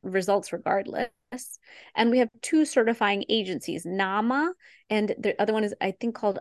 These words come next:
Ayush. Yeah, I think it's called Ayush or Ashna. I'd have to look it up, but there's two groups that mainly govern Ayurvedic, uh, practitioners being certified. And so you go to them, you apply to them, you send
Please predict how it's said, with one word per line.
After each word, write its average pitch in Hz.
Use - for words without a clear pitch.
Ayush. 180
Yeah, -
I -
think -
it's -
called -
Ayush -
or -
Ashna. -
I'd 196
have 208
to -
look -
it -
up, -
but 220
there's 285
two 175
groups 190
that -
mainly 202
govern 185
Ayurvedic, 185
uh, 180
practitioners 185
being 185
certified. -
And 208
so 196
you 202
go 208
to 208
them, 196
you 190
apply 190
to 190
them, 190
you 185
send 190